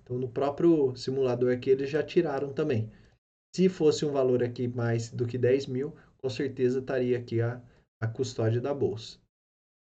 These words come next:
E o mais interessante, né? Você pode testar aqui com outros títulos,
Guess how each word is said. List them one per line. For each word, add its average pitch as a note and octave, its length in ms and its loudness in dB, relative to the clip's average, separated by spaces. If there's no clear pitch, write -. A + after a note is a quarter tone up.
E G3+ 160 2
o D#3+ 120 6
mais D#3+ 260 0
interessante, F3 760 2
né? D#3 300 -2
Você - 140 -10
pode B2+ 240 0
testar C3 300 2
aqui A#2+ 200 -6
com A#2+ 140 -4
outros A#2+ 320 -6
títulos, D#3+ 600 -4